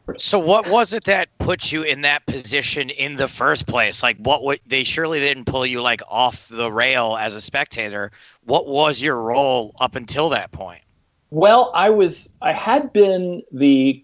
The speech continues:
Speaker 2: card room manager, and I, you know what? I'll tell you the truth. When, when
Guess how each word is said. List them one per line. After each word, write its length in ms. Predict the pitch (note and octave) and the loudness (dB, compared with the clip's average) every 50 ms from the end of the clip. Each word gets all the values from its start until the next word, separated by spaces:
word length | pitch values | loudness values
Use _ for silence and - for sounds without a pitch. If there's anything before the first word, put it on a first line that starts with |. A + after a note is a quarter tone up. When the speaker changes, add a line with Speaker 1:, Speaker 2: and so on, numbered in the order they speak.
| _ | _
Speaker 2:
card 360 | - - - F3 F3+ F3+ D#3+ | -2 4 6 6 6 6 6
room 260 | E3+ E3 D3 C#3 C#3 C#3 | 4 4 6 6 6 6
manager, 920 | C#3 C#3 D#3 E3+ E3 C#3+ A#2 G2+ - A#2 A2 F#2+ F#2+ G#2+ A#2 A2+ - - _ _ _ - | 6 4 4 4 4 2 2 2 0 -2 -2 0 0 -2 -2 -4 -4 -10 _ _ _ 0
and 120 | D3+ C#3+ | 0 0
I, 60 | C#3+ - | 0 2
you 180 | - G#3+ F3+ G#3+ | 4 6 8 10
know 140 | A#3 C4 B3+ | 10 8 8
what? 260 | A#3 G#3 A#3+ A3 - - | 8 6 6 4 4 4
I'll 80 | E3+ | 2
tell 160 | E3 - A#3 G#3+ | 2 2 2 2
you 80 | F#3+ | 2
the 80 | D3+ C#3+ | 2 0
truth. 340 | D3 - B3 A3 D3+ - - - - - _ _ _ _ | 0 2 2 2 2 2 -2 -8 -20 -20 _ _ _ _
When, 200 | - F3+ E3 - - - _ - - - | 4 4 4 4 0 -8 _ -18 -6 -4
when 240 | F#3 E3+ E3+ D#3+ | -2 -2 -2 -4